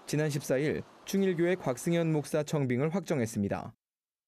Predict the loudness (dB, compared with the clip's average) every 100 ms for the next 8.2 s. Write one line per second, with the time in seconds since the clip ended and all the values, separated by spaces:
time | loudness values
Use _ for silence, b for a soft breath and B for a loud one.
0 | _ _ -4 0 2 2 2 2 2 4
1 | 2 2 0 0 0 0 2 2 2 0
2 | 0 0 0 -2 -6 -8 -20 -2 0 2
3 | 2 0 0 2 0 2 2 2 2 2
4 | 0 0 0 0 0 0 0 0 -2 -2
5 | -2 -2 -4 -6 -20 -20 -18 -6 -4 0
6 | 2 2 2 2 2 2 2 2 2 2
7 | 0 0 0 0 0 0 0 0 -2 -2
8 | -6